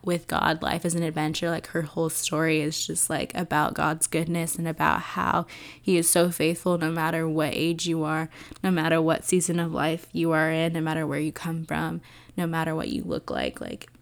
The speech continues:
just his goodness. Um, and then Kenzie Elizabeth, as I mentioned, she's a YouTuber, a podcast. She has a great Instagram. Um, she's funny as well.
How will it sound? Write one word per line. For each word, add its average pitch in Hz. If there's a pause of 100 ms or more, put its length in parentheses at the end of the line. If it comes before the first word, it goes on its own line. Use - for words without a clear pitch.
(1160)
just - (160)
his -
goodness. 165 (500)
Um, 185
and 185
then 180
Kenzie 185
Elizabeth, 170
as 170
I 170
mentioned, 220
she's -
a 180
YouTuber, 196
a 190
podcast. 175
She -
has 170
a 175
great 170 (720)
Instagram. 208
Um, 175
she's -
funny 175
as 175
well. 185